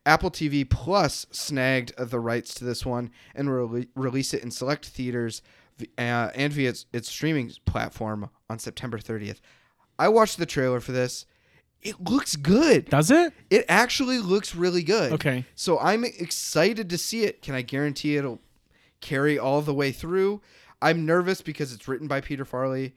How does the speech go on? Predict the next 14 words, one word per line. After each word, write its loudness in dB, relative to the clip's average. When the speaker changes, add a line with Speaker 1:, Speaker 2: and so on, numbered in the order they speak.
Speaker 2:
Mm-hmm. -2
Speaker 1:
um, -2
and -6
I -4
have, -10
still -6
have -6
no -6
interest -10
in -10
seeing -10
Green -8
Book. -6
<laughs> -8